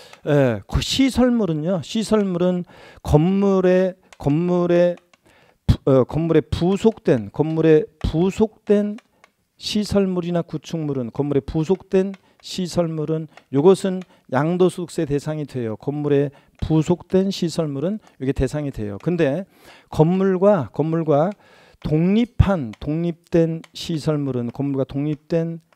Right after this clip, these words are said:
시설물 있잖아요. 요것은 양도소득세 대상이 아니에요. 그래서 우리가 양도소득세에서는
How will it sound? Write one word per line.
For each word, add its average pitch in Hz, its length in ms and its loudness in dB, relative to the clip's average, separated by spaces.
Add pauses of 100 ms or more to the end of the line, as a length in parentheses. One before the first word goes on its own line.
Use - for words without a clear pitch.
시설물 185 680 -6
있잖아요. 135 500 -6 (260)
요것은 165 540 0 (540)
양도소득세 165 640 -2
대상이 143 540 -4
아니에요. 113 640 -8 (140)
그래서 190 580 2 (320)
우리가 156 300 2
양도소득세에서는 180 1200 4